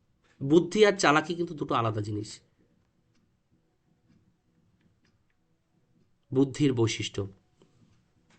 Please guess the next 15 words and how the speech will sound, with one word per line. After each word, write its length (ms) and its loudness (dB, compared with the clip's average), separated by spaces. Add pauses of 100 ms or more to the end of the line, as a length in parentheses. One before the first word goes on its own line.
(840)
জীবনে 380 6
নতুন 600 4
এবং 340 0
পরিবর্তিত 600 0
পরিবেশের 520 -4
সঙ্গে 340 -2
সঙ্গতি 420 -2
বিধানে 300 -2
সাহায্য 360 -4
করে 140 -4
বুদ্ধি। 380 -4 (1300)
চিন্তন 420 6
শক্তির 540 0
উন্নততর 580 0
ব্যবহার 420 -2